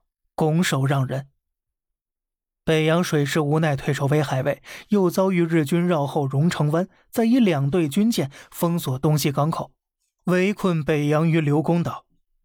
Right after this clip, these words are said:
足足一个多月呀！北洋军是击退日军七次进攻，整个清朝还是不闻不问，没有支援。镇定二舰管带林泰增、刘步蟾水师提督丁汝昌随后皆自尽殉国。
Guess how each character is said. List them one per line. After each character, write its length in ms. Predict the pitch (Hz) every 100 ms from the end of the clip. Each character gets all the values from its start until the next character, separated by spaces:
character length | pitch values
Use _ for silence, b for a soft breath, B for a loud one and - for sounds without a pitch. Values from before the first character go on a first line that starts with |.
| _
足 220 | - 165 160
足 160 | 156
一 100 | 143
个 100 | 143
多 160 | 147 147
月 200 | 147 123
呀！ 140 | - B B B
北 200 | - 147
洋 140 | 147
军 220 | 147 165 151
是 140 | 143
击 160 | 147 151
退 120 | 139
日 160 | 139
军 220 | 139 151 156
七 240 | - 185
次 140 | 180
进 180 | 143 143
攻， 180 | 139 180 B B B
整 260 | 170 151
个 160 | 151 151
清 260 | 139 175 170
朝 220 | - 147
还 340 | - 139 147
是 160 | 190 151
不 140 | 143
闻 180 | 135 143
不 140 | 135
问， 180 | 131 - - _ _ _
没 300 | 160 156 220
有 180 | 220 135
支 180 | 147 131
援。 200 | - - _ _ _ _ _ _ _ _ _ _ _ _ -
镇 300 | 285 226 196
定 240 | 233 190
二 120 | 196
舰 240 | 160 190 147
管 220 | 143 131
带 220 | 160 143 _ _
林 240 | - 156 190
泰 200 | - 151
增、 260 | 143 202 - _
刘 240 | - 151 196
步 140 | 190
蟾 260 | 143 147 185 B B
水 240 | - 160 147
师 160 | 185
提 240 | 165 - 151
督 240 | 170 190 b b
丁 260 | - 208 226
汝 160 | 165 123
昌 300 | - 185 226 _
随 200 | - 156
后 200 | 147 143
皆 220 | 139 165
自 180 | 165 151
尽 140 | 143 135
殉 200 | 147 127
国。 220 | 156